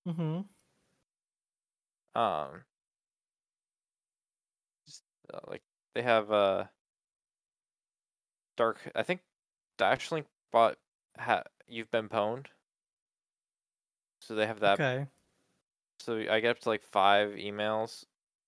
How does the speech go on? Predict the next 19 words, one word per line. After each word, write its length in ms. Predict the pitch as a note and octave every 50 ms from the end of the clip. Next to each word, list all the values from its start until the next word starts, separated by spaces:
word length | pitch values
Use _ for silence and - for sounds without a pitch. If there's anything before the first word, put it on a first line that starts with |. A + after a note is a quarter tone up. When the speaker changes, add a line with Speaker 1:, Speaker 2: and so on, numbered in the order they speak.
| _ _
Speaker 2:
We 80 | - C3
monitor 300 | C#3 D3+ D#3 E3 E3+ E3+
your 140 | D#3+ C#3 B2
first 280 | - - C#3 C3+ -
five 240 | - G2+ A#2+ A#2 G#2
email 440 | A2 A2+ A2+ A2 A2 A2 A2 A2 F#2+
addresses 460 | - - A2 G#2+ G#2 - - G#2+ G2+
to 40 | -
check 240 | - - A#2 A2 -
if 80 | -
your 120 | A2 G#2 F#2+
password 500 | - G#2+ G2+ G2 G2 - - A2 G2+ G2
I 100 | G2 F#2+
Ds 300 | F#2 G2 F#2+ F#2+ F#2 -
or 80 | G2
financial 600 | F#2 - - G2+ G2 F#2+ F#2+ F#2 - - G#2 G#2 -
information 580 | - G2 F#2 F#2 G2 F#2+ F#2 F#2 - - G2 F#2+
is 140 | F#2 F#2 F#2
involved 360 | F#2 F#2 F2 F2+ F2 F2+